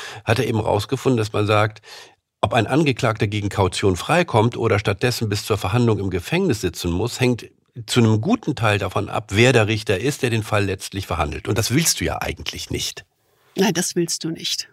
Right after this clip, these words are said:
Speaker 1: Ne?
Speaker 2: Das ist richtig.
Speaker 1: Genau das gleiche Beispiel gilt ja auch für die Medizin. Also ein und derselbe Patient wird von verschiedenen Ärzten höchst unterschiedlich beurteilt. Und zwar egal, ob es jetzt auf die Beurteilung von Herzerkrankungen geht oder Tuberkulose geht oder Lungenentzündung oder sonst irgendwas.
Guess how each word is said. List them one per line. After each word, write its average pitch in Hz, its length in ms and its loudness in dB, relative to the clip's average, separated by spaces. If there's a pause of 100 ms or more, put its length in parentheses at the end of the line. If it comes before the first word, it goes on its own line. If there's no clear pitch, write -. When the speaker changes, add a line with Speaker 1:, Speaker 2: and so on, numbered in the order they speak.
(160)
Speaker 1:
Ne? 107 120 0
Speaker 2:
Das 170 140 -4
ist 185 200 -6
richtig. - 220 -10
Speaker 1:
Genau 143 160 8
das 147 140 4
gleiche 123 240 2
Beispiel 127 380 2
gilt 123 460 -2
ja 117 60 2
auch 117 60 -2
für - 100 0
die 123 80 2
Medizin. 120 540 0
Also - 240 0
ein 143 240 6
und 135 160 0
derselbe 127 400 4
Patient 127 580 0
wird 117 240 2
von - 280 -2
verschiedenen 143 500 2
Ärzten 131 420 0
höchst 160 200 2
unterschiedlich 135 500 -4
beurteilt. 117 560 -2
Und 107 100 -2
zwar 113 200 2
egal, 127 260 2
ob 131 80 -2
es - 80 -6
jetzt 131 140 0
auf 127 80 -6
die 117 100 -4
Beurteilung 110 640 2
von 98 180 -2
Herzerkrankungen 135 960 2
geht 120 300 0
oder 98 240 -2
Tuberkulose 123 680 2
geht 120 360 0
oder 95 320 0
Lungenentzündung 117 880 0
oder 110 200 0
sonst - 320 -2
irgendwas. 87 600 -4